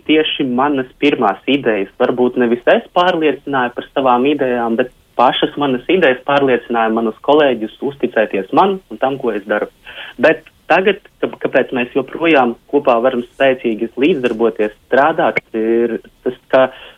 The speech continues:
mm, no, vi-, no vecām idejām un, idejām un komunikācijā tomēr rodas visu laiku jaunas idejas, un ne tikai man, mums,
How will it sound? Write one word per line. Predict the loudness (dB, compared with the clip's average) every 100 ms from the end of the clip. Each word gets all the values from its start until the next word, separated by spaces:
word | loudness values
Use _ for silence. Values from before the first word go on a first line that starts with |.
| _ _ _ -8
mm, | -4 -4 -6 _ _ _ 0
no, | 2 2 -4 _ -10
vi-, | -6 -6
no | -2 0
vecām | 2 0 0 -2 -2
idejām | -2 -2 -2 -4 -8
un, | -14 -16 -10
idejām | 0 2 4 2 0
un |
komunikācijā | 0 0 -2 -4 -4 -4 -4
tomēr | -2 -2 0
rodas | -2 -2 -6
visu | -8 -2
laiku | -2 -2 0
jaunas | 4 4 2 -4 -8
idejas, | -6 -4 -6 -6
un | -6
ne | -4
tikai | -2 0 0
man, | 2 2 0
mums, | -2 -6